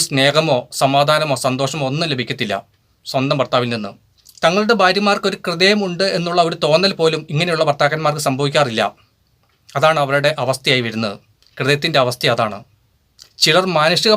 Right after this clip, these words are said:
പരിഗണന പോലും കൊടുക്കാറില്ല. ഇങ്ങനെയും സംഭവിക്കുന്നുണ്ട്. ഇങ്ങനെയുള്ളവരുടെ ഭാര്യമാർ ഒരുപാട് സ്നേഹത്തിന് വേണ്ടി ആഗ്രഹിക്കുന്നുണ്ടാവും. പക്ഷേ അതൊരിക്കലും ആ ഭർത്താവിൽ നിന്ന് ജീവിതത്തിൽ അവർക്ക് ലഭിക്കത്തില്ല. അവരുടെ സ്നേഹവും സന്തോഷവും എല്ലാം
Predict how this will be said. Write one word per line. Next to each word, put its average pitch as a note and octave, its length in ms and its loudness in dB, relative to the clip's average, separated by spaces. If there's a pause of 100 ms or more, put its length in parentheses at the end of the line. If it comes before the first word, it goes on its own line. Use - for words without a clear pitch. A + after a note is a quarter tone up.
പരിഗണന F3 380 0
പോലും D#3 200 -4
കൊടുക്കാറില്ല. B2 420 0 (100)
ഇങ്ങനെയും D3 320 -4
സംഭവിക്കുന്നുണ്ട്. B2 500 -4 (720)
ഇങ്ങനെയുള്ളവരുടെ F#3+ 680 2
ഭാര്യമാർ E3 340 2 (360)
ഒരുപാട് F#3 400 2
സ്നേഹത്തിന് F#3 500 0
വേണ്ടി E3+ 240 -2
ആഗ്രഹിക്കുന്നുണ്ടാവും. C#3+ 720 0
പക്ഷേ C#3+ 240 0
അതൊരിക്കലും E3 680 -2
ആ D3+ 120 0
ഭർത്താവിൽ C#3+ 360 2
നിന്ന് C#3+ 220 -4
ജീവിതത്തിൽ D#3+ 420 -2
അവർക്ക് C3+ 240 -4
ലഭിക്കത്തില്ല. A#2+ 400 -2 (840)
അവരുടെ G3+ 320 4
സ്നേഹവും F3+ 340 -2 (100)
സന്തോഷവും E3 520 -2
എല്ലാം D3+ 200 0